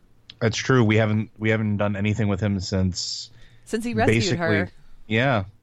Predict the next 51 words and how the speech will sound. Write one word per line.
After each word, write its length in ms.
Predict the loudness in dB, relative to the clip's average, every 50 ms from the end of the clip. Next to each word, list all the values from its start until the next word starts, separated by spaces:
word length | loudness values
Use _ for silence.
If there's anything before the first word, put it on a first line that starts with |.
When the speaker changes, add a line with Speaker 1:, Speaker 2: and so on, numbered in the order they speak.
| -20 -20 -20
Speaker 2:
So, 300 | -14 -8 -4 -2 -2 -2
Speaker 1:
that's 140 | -4 -6 -6
true. 200 | -4 -4 -4 -4 -6 -12 -18 -20 -18 -12
Speaker 2:
good 160 | -8 -8 -8 -8
question 440 | -8 -8 -8 -8 -10 -14 -14 -12
where 160 | -10 -10 -10 -10
he's 280 | -8 -8 -8 -8 -10
at. 300 | -12 -14 -14 -14 -16 -18 -20 -20 _ _ -20 -16 -12
And 120 | -10 -8
I'm 120 | -8 -8
wondering 340 | -8 -8 -8 -8 -10 -10 -10
if 100 | -12 -10
he's 180 | -10 -10 -10 -12
just 180 | -14 -16 -16
kinda 260 | -14 -12 -12 -12 -12 -12
cushioning 480 | -10 -12 -12 -12 -12 -14 -12 -12 -10
it 160 | -12 -12 -12 -14 -14
so 140 | -12 -12
that 160 | -12 -12 -14 -14
the 100 | -14 -12
two 220 | -10 -10 -10 -10
of 80 | -10 -10
them 180 | -12 -14 -12
don't 240 | -12 -12 -12 -12 -12
meet. 220 | -14 -14 -12 -10 -10 -10 -10 -10 -12
'Cause 140 | -10 -8 -8
the 60 | -6
thing 140 | -4 -4 -4 -2
about 220 | -2 -2 -2 -2 -4
Jared 440 | -6 -8 -6 -4 -4 -4 -4 -4 -4
is, 200 | -8 -10 -10 -14 -20 -20 -20 -14 -8
does 160 | -6 -4 -2 -2
he 100 | -2 -2
know 160 | -2 -4 -4
his 120 | -6 -8
sister 340 | -8 -10 -10 -8 -8 -8 -8
is 140 | -8 -8 -6
messed 280 | -6 -6 -6 -4 -4
up? 220 | -2 -2 -4 -6 -8
Yeah, 480 | -6 -4 0 0 2 2 0 0 -2 -4 -2
absolutely. 920 | -2 -2 -2 -4 -6 -6 -6 -6 -8 -10 -10 -10 -10 -10 -10 -10 -12 -14 -20 -20 _ _ _ -18 -10 -6
Um, 320 | -4 -4 -4 -4 -4 -4
he's 240 | -4 -2 -2 -4 -4
fully 280 | -4 -6 -6 -4 -4
aware 500 | -6 -4 -4 -2 0 0 2 0 0 -2 -4
of 100 | -4 -4
how 160 | -4 -4 -4
much 180 | -4 -8 -8 -8
she's 260 | -10 -10 -10 -8 -8
messed 260 | -8 -8 -6 -4 -2
up, 220 | -2 -2 -2 -6